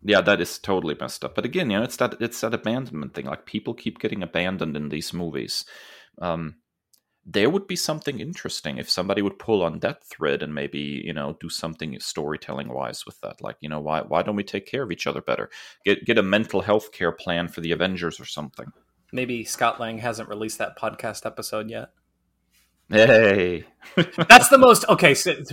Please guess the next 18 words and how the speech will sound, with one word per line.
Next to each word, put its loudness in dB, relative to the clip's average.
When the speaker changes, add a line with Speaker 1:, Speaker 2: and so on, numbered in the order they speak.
Speaker 2:
like, 8
not 8
to -6
put -2
the 0
cart 4
before -2
the 0
horse, 0
but -10
that's, 4
like, 4
the 0
most 0
perfect -4
thing -8
ever. -8
<laughs> -12